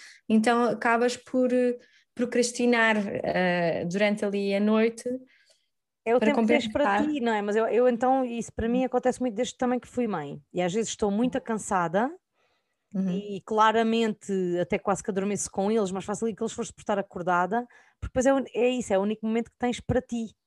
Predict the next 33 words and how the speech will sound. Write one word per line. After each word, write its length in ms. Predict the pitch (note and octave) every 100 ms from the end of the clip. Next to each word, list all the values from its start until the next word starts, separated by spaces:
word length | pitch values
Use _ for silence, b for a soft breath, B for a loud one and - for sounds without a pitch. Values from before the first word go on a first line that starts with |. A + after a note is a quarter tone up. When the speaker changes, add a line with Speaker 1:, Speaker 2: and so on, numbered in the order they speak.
| _ _ _ -
Speaker 2:
no 140 | F#3
Speaker 1:
Uhum. 20 |
Speaker 2:
fundo. 460 | F3+ F3 F3 F#3 F#3 _ _ _ -
Depois 300 | D3 G#3 G3
do 100 | A3+
trabalho, 380 | B3 A#3 A#3+
Speaker 1:
Uhum. 20 | -
Speaker 2:
depois 240 | G#3+ G3
dos 140 | G3 -
filhos 220 | A#3 F3+
e, 260 | F3 D#3+
e 40 | E3
quando 220 | - D3
não 100 | D3
tenho 140 | C#3+ D#3+
que 80 | G3
ir 40 |
trabalhar 400 | D#3+ D3+ D3+ C#3
mais, 400 | C#3+ E3 F#3+ -
e 160 | D3+ D3
agora 220 | D3+ C#3+
com 120 | -
a 40 | D3
pandemia, 520 | D3+ D3 C#3+ E3+ F3+
com 120 | -
os 100 | C#3+
miúdos 280 | D#3 D3 C#3
em 80 | C#3+
casa, 280 | D#3+ D#3 E3
muitas 240 | E3 D#3+
vezes 220 | D#3+ D#3+
tive 200 | - E3 _
que 240 | F#3+ F#3+